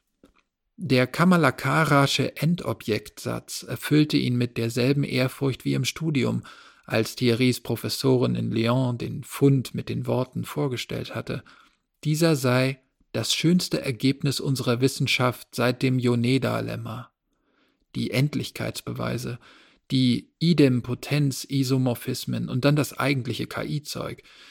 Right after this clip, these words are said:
die Stochastikfunktoren für lernende Maschinen, der Kamalakara-Funktor-Kategorienfächer,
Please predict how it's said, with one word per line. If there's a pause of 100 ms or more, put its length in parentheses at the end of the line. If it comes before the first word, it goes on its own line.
(260)
die
Stochastikfunktoren
für
lernende
Maschinen,
der
Kamalakara-Funktor-Kategorienfächer,